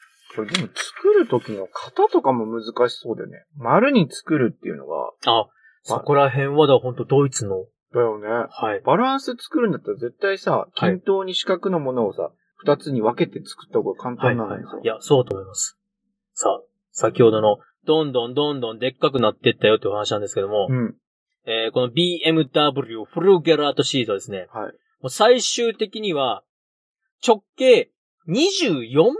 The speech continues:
Speaker 2: メートルになる巨大ローラーブレードをつけます。
Speaker 1: 直径二十四メーター？
Speaker 2: はい。
Speaker 1: すごいよ。
Speaker 2: すごいですよね。
Speaker 1: うん。
Speaker 2: で、なんとこの頃になりますと、さっきどんどん人数増えるって言ったんですけども、
Speaker 1: うん。
Speaker 2: コックピットが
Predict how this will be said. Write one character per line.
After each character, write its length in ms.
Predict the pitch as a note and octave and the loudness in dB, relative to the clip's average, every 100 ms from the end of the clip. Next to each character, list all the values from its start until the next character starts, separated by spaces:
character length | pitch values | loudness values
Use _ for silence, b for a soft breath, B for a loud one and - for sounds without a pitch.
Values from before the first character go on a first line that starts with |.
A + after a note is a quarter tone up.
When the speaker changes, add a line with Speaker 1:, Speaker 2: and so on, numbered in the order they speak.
| A4 | 0
Speaker 2:
メ 240 | F#4+ G4 F4+ | 2 2 2
ー 80 | |
ト 160 | - G3+ | 4 4
ル 100 | E3 | 4
に 140 | D3+ | -2
な 180 | C#3+ D3+ | -4 -2
る 160 | A#3 A#3+ | -2 -6
巨 240 | - D#3+ | -4 0
大 240 | F3 A3 G#3+ | 4 4 6
ロ 320 | G3 G3+ G3+ | 4 6 4
ー 40 | |
ラ 180 | G3 G3 | 2 0
ー 40 | F3+ | 0
ブ 220 | D#3+ F3 | 0 6
レ 140 | F#3 | 6
ー 80 | D3+ | 6
ド 120 | C3+ | 4
を 80 | B2+ | 2
つ 100 | - | 0
け 100 | - | -6
ま 140 | G#2 | -6
す。 240 | - - - _ _ _ - - | -8 -10 -12 _ _ _ -18 -16
Speaker 1:
直 180 | A#2+ _ _ | -16 _ _
径 260 | E3 A3 F3+ | 2 4 2
二 300 | B2 E3 G#3+ | -2 -2 -2
十 280 | D#3+ A2 G#2 | 0 -2 -2
四 340 | A2 C3 G3 | -2 0 -2
メ 220 | G3+ F#3 | 0 0
ー 80 | B2 | 0
タ 60 | - | -6
ー？ 20 | - - | -20 -10
Speaker 2:
は 120 | - | -6
い。 120 | G#2+ - _ _ _ _ _ _ _ | -6 -8 _ _ _ _ _ _ _
Speaker 1:
す 380 | - - - A2 | -20 -18 -16 -10
ご 200 | A2+ G3+ | -4 -2
い 100 | C#3+ | -2
よ。 120 | - _ _ | -8 _ _
Speaker 2:
す 200 | - E3+ | -6 0
ご 180 | F#3+ | 2
い 80 | C4+ | 2
で 100 | B2+ | -4
す 120 | - | -12
よ 80 | G2+ | -16
ね。 100 | G#2 | -16
Speaker 1:
う 40 | G#2+ | -16
ん。 140 | F#2 _ _ _ _ _ | -18 _ _ _ _ _
Speaker 2:
で、 240 | F#3+ F#3+ - _ | 0 0 -4 _
な 180 | A#3+ D#4 | -2 0
ん 80 | A3 | 0
と 120 | C3 | 2
こ 120 | - | 2
の 120 | D4 | 2
頃 180 | C#4 D4 | 2 2
に 60 | E3+ | 4
な 60 | |
り 60 | C3 | 0
ま 80 | C3 | -4
す 100 | - | 0
と、 240 | B2 G2 - | 0 0 -2
さ 120 | - | -2
っ 20 | |
き 100 | - | 2
ど 140 | E3 C#4 | 4 4
ん 40 | |
ど 80 | G3+ | 4
ん 40 | |
人 140 | F3 F#3+ | 0 -2
数 60 | C#3 | -2
増 100 | D#3+ | -4
え 20 | |
る 20 | |
っ 40 | C3 | -4
て 80 | |
言 40 | - | -8
っ 20 | |
た 60 | A2+ | -10
ん 40 | |
で 40 | |
す 40 | G#2 | -10
け 60 | |
ど 80 | A2 | -4
も、 180 | B2 A2+ | -2 -2
Speaker 1:
う 40 | A#2 | -6
ん。 140 | G#2 _ _ | -16 _ _
Speaker 2:
コ 120 | - | -2
ッ 20 | C4 | 0
ク 160 | F4+ | 0
ピ 100 | G#4 | -2
ッ 160 | G4 - | -4 -4
ト 100 | A#2 | -2
が 240 | A#2+ G2+ | 0 -2